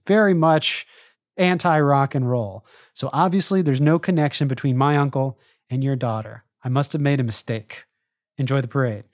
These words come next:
So yeah, it's like his kind of, uh, surrendering to Holling and Shelley, backing off a bit. Uh, I don't know. Still, when I saw this, I was like,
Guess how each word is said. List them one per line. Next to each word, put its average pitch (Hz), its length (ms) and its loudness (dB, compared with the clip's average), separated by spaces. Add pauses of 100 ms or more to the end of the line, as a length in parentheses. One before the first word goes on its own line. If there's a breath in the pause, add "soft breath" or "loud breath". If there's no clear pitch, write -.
(300 soft breath)
So - 140 -6
yeah, 214 200 6
it's 170 100 -2
like 165 120 2
his 165 760 0 (520)
kind 147 300 2
of, 131 160 -4
uh, 131 460 2 (340)
surrendering 160 680 2
to 143 160 -2
Holling 135 340 0
and 127 120 -2
Shelley, 127 640 -2 (480)
backing 147 380 0
off 123 280 -2
a 131 40 -6
bit. 120 540 -6 (600)
Uh, 135 400 -2 (360)
I 202 120 -4
don't 269 140 2
know. 247 140 4
Still, 185 300 0
when 202 140 4
I 180 80 4
saw 160 240 4
this, 156 180 2
I 147 60 4
was 135 220 0
like, 131 420 2